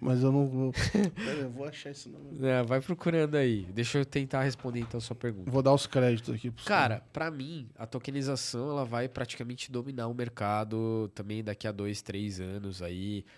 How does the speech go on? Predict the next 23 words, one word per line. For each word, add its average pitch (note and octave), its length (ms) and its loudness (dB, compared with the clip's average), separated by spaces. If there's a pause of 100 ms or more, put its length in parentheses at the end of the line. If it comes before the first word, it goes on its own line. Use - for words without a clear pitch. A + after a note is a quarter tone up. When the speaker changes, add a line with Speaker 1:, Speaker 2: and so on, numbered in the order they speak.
(220)
Speaker 2:
é, F#2 960 -8 (560)
em B2+ 140 -6
vários A#2+ 320 0
setores. - 580 -8 (1000)
Aí G3 280 6
a F3+ 40 10
gente F#3 160 0
pode G#3 200 0
fazer F#3+ 180 0
várias G3 220 0
perguntas G3 440 -2
aqui. F3+ 280 -4
Por C3 160 -6
que F3 120 -6
que - 80 -10
tokenização C#3+ 640 -6
é - 20 -6
importante? B2 880 -2
Que - 120 -14
problemas C3+ 460 -4
que - 80 -4
ela B2+ 120 0
resolve? G#2+ 1000 2